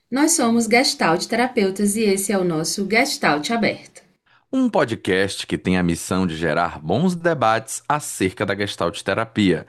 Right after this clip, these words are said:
Speaker 2: com muita arte e bom humor, sem perder a seriedade do assunto.
Speaker 1: Há dores que não chegam como tempestades.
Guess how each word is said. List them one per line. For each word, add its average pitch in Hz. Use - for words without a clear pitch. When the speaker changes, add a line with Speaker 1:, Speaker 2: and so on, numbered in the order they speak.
Speaker 2:
com -
muita 113
arte 120
e 135
bom 120
humor, 90
sem 202
perder 104
a 95
seriedade 92
do 87
assunto. -
Speaker 1:
Há 190
dores 175
que -
não 294
chegam 208
como 202
tempestades. 202